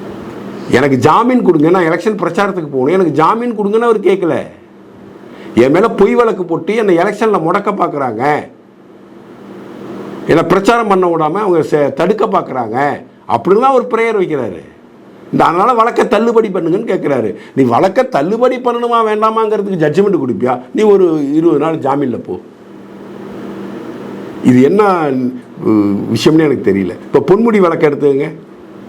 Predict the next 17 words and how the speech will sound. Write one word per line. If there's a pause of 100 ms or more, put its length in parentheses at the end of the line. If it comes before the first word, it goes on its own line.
(200)
பொன்முடிக்கும்
பொன்முடி
மனைவிக்கும்
தண்டனை, (1300)
தண்டனை
கொடுத்தாச்சு. (260)
ஆனா
பொன்முடி
தண்டனை
வச்சு (480)
ரிலீஸ்
பண்ணிட்டாங்க. (240)
பொன்முடி
ஒய்ஃப்
தண்டனை
அப்படியே
இருக்கு.